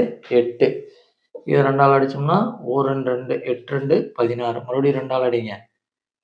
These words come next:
ரெண்டு ரெண்டு நாலு, ஏழு ரெண்டு பதினாலு. இங்க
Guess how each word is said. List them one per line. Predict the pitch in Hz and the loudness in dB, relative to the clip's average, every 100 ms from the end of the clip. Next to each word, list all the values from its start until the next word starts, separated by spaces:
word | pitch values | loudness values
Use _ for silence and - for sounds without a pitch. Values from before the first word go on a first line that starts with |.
| 131 | -6
ரெண்டு | 135 135 | -2 0
ரெண்டு | 135 131 | 0 2
நாலு, | 139 180 - 139 | 2 2 4 4
ஏழு | 135 135 | 6 4
ரெண்டு | 135 135 123 | 2 0 2
பதினாலு. | 120 123 120 113 113 - _ _ _ _ - | 2 2 0 -2 -6 -16 _ _ _ _ -10
இங்க | 139 143 | -2 4